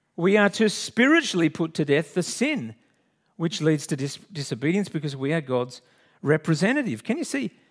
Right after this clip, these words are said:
It's the same calling. It's the same calling, but clearly it is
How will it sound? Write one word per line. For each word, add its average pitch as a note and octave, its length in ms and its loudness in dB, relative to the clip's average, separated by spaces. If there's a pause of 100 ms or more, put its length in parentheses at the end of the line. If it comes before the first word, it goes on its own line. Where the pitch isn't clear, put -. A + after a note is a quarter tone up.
(120)
It's - 80 -10
the A3+ 80 2
same B3+ 300 0
calling. D#4+ 460 -6 (1500)
It's - 100 -20
the E3+ 60 -8
same F#3+ 260 -2
calling, G#3 400 -6
but D3 220 -2 (520)
clearly F#3+ 840 2 (160)
it E3 140 2
is E3+ 300 0